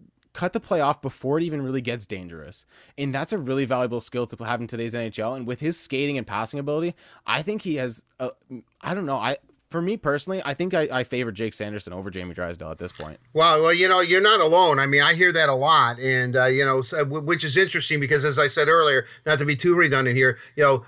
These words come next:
Speaker 2: I mean, Drysdale was the defenseman. I mean, he was by far, you know, head and shoulders above everybody else. Let's move just to a couple of goaltenders, one that we've talked about, uh, I've talked about a-, ad nauseum at times, but that's, uh, Yaroslav Askarov,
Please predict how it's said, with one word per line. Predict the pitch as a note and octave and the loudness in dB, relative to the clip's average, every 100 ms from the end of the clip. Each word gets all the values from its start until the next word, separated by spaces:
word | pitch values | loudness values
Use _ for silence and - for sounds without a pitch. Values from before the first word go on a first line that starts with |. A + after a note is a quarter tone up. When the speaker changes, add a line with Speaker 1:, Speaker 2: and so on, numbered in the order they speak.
| - | -2
Speaker 2:
I | |
mean, | D3 C#3+ | 0 2
Drysdale | D#3+ F3+ E3 - C#3+ | 4 4 4 4 2
was | B2+ D#3 C#3+ G#2+ | 4 2 2 0
the | C#3+ C#3+ | -4 0
defenseman. | C3 A#2 B2+ B2 G#2 G2 | -2 2 0 0 -4 -8
I | G2+ | -6
mean, | A2 | -2
he | A2 C#3+ | 0 2
was | C#3 | 0
by | A2+ A#2 | 0 -4
far, | - C#3+ C3+ B2 A#2 | 2 6 6 4 0
you | B2+ | -2
know, | |
head | A#2 C3+ | 0 0
and | A#2+ | 2
shoulders | D3+ C#3 C#3 | 0 2 0
above | A#2 C3+ B2+ | 0 0 2
everybody | C3 C3 C3 C3 | 2 2 2 4
else. | C3+ C3+ - - - | 4 2 -4 -12 2
Let's | G#3 G#3+ | 2 4
move | A#3 | 0
just | F#3 G#3 | 4 2
to | - F#3+ | 6 4
a | |
couple | - G3 F#3 | 4 2 4
of | E3+ C3 | 0 4
goaltenders, | E3+ F3 - E3+ D#3 C3 | 4 4 4 0 2 2
one | E3+ F3+ | 2 4
that | E3 | 2
we've | D3+ B2 | 0 -4
talked | - F3 F3+ - | 4 6 6 4
about, | D3 D3 D3 D3 - - | 4 6 6 2 -12 -4
uh, | C#3 | 4
I've | C#3 C3 C#3+ D#3 | 6 6 4 4
talked | E3+ E3 | 4 2
about | D3+ D3 C#3+ C#3+ | 4 6 6 4
a-, | C#3 D3 D3 | 0 2 4
ad | D3 | 2
nauseum | C#3+ D#3 E3 D3 C3+ | 4 4 4 2 2
at | B2+ | 0
times, | A2+ C#3 C#3 C#3 | 0 2 4 2
but | - C#3 | 0 0
that's, | B2+ D#3 D3+ | 4 2 4
uh, | D3+ | 0
Yaroslav | C#3+ D#3 D#3 D3 D3+ C#3+ | 4 6 4 2 2 4
Askarov, | C#3+ D3+ - F3+ D#3+ D#3+ | 6 4 2 4 6 4